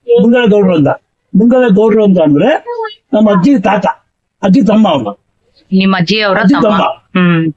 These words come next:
Speaker 1: ಅದೇ ಅವ್ರಿಗೆ, ಆ, ಮೈದ್ ಆಗ್ಬೇಕು.
Speaker 2: ಹ್ಮ್, ಹ್ಮ್.
Speaker 1: ಅವ್ರು ಅಲ್ಲಿ ಏನ್ ಮಾಡಿದ್ರು, ಅವ್ರಿಗೆ ಮೂರು ಮ-, ಅವ್ರಿಗೆ ಏನೋ ಇಲ್ಲ, ಭಕ್ತರಿಗೆ ಒಂದು ಗುಡಿ ಮಾಡಿದ್ರು.
Speaker 2: ಹ್ಮ್.
Speaker 1: ಆ, ಶಿವ, ರಾಮ, ಲಕ್ಷ್ಮಣ ಮಾಡಿದ್ರು. ಮುಂದೆ ಒಂದು ಚಾಮುಂಡೇಶ್ವರಿ ಕೊಟ್ರು.
Speaker 2: ಹ್ಮ್, ಹ್ಮ್.
Speaker 1: ಈ ಅಮ್ಮ, ಈ ಅಮ್ಮ ಅಲ್ಲಿ ಇಟ್ಬಿಟ್ರು. ಆ ಅಮ್ಮಗೆ ಪೂಜೆ, ಪೂಜೆ, ಪೂಜೆ ಮಾಡ್ಸ್ಕೊಂಡು ನಿಲ್ಸ್ಬಿಟ್ರು.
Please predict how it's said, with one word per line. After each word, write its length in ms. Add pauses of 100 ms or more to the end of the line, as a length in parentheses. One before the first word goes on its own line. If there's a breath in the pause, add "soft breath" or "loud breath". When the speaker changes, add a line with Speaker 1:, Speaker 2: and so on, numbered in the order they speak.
(120)
Speaker 1:
ಅದೇ 180
ಅವ್ರಿಗೆ, 360
ಆ, 340
ಮೈದ್ 480
ಆಗ್ಬೇಕು. 320
Speaker 2:
ಹ್ಮ್, 560
ಹ್ಮ್. 300
Speaker 1:
ಅವ್ರು 280
ಅಲ್ಲಿ 140
ಏನ್ 120
ಮಾಡಿದ್ರು, 480 (360 soft breath)
ಅವ್ರಿಗೆ 220
ಮೂರು 160
ಮ-, 280
ಅವ್ರಿಗೆ 180
ಏನೋ 180
ಇಲ್ಲ, 220
ಭಕ್ತರಿಗೆ 400
ಒಂದು 360
ಗುಡಿ 180
ಮಾಡಿದ್ರು. 340
Speaker 2:
ಹ್ಮ್. 680
Speaker 1:
ಆ, 320
ಶಿವ, 260 (360)
ರಾಮ, 300
ಲಕ್ಷ್ಮಣ 400 (280)
ಮಾಡಿದ್ರು. 320
ಮುಂದೆ 260
ಒಂದು 140
ಚಾಮುಂಡೇಶ್ವರಿ 460
ಕೊಟ್ರು. 420 (400)
Speaker 2:
ಹ್ಮ್, 200
ಹ್ಮ್. 200
Speaker 1:
ಈ 40
ಅಮ್ಮ, 380
ಈ 40
ಅಮ್ಮ 320
ಅಲ್ಲಿ 240
ಇಟ್ಬಿಟ್ರು. 340 (460)
ಆ 60
ಅಮ್ಮಗೆ 420
ಪೂಜೆ, 320
ಪೂಜೆ, 340
ಪೂಜೆ 220
ಮಾಡ್ಸ್ಕೊಂಡು 300
ನಿಲ್ಸ್ಬಿಟ್ರು. 520